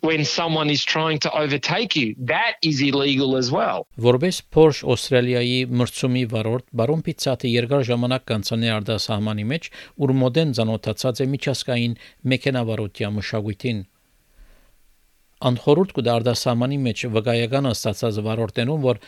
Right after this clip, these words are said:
Speaker 2: նկատի առնեն այն հանգամանքը, որ Ավսալիո մեջ վարորդներու մարզումը և կրթության ծրագիրները շատ ավելի նվազ խիստ են, քան օրինակի համար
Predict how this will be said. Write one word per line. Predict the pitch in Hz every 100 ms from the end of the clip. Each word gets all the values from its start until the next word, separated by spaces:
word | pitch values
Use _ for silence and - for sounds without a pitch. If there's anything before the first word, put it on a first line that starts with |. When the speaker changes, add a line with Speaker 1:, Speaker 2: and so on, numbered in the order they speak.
| - -
Speaker 2:
նկատի | 120 113 120 147
առնեն | 156 117 110
այն | 113 113
հանգամանքը, | 98 110 - 120 156 160 120
որ | 117
Ավսալիո | 117 113 123 117 151
մեջ | 120 123 - - - 123
վարորդներու | 113 120 120 - 139 165
մարզումը | 127 110 - 151 120
և | 107 110 104
կրթության | 113 - - 156 143
ծրագիրները | 113 107 104 117 120 117 165 - - -
շատ | - 160
ավելի | 151 127 135
նվազ | 135 127 147 160 -
խիստ | 143 - -
են, | 120 117
քան | - 120
օրինակի | 120 123 123 120 120
համար | 117 117 113 113